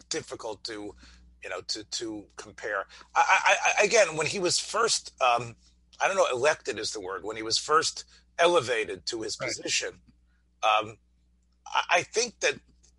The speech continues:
Speaker 1: the world celebrated the lack of pomp and insistence of ceremony. He was very much, uh, from South America. He was,
Speaker 2: Right.
Speaker 1: he was, it, it, you know,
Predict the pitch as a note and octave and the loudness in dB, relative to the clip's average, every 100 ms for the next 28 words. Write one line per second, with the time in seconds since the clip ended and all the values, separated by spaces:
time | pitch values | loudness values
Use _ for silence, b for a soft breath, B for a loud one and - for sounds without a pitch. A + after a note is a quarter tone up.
0 | - B2+ C#3+ B2+ F3 G3 E3 - - F#3+ | -12 -8 -4 0 2 2 2 -2 0 2
1 | B3 B2+ A#2 G#2+ G#2 A2 - b b _ | 2 2 0 0 -4 -6 -12 b b _
2 | _ _ _ _ A#2+ C3 C#3 D#3+ E3+ - | _ _ _ _ -6 0 4 4 2 -6
3 | B2+ - - D#3+ D#3 D3 A#2+ - - A#2 | -10 -10 2 6 6 4 -2 -12 -4 -2
4 | A2+ A2 - - D#3+ - D3 B2 A2+ A#2+ | -2 -4 -4 -2 0 -2 -2 -4 -2 -2
5 | G#2 - - D3+ D3 D3 C#3 C3+ C3 B2 | -4 -6 -2 2 2 0 -2 -4 -4 -8
6 | B B A#2 A#2 A2+ A2 A#2+ C3 C3 B2+ | B B -12 -8 -6 -6 -4 -4 -2 -6
7 | - A#2 A2 b b - A2+ - G#2+ G#2 | -6 -6 -6 b b -18 -10 -2 -2 -2
8 | D3 G3 E3+ E3 D#3+ C#3 A2+ A2+ G#2+ - | 0 2 4 2 -2 -6 -8 -10 -8 -4
9 | C#3+ C3 F#2 _ A#2+ A#2 - D3+ A#2+ C#3+ | -2 -2 -4 _ -16 -14 -12 -14 -14 -16
10 | - b _ _ C3 A2 | -16 b _ _ -12 -12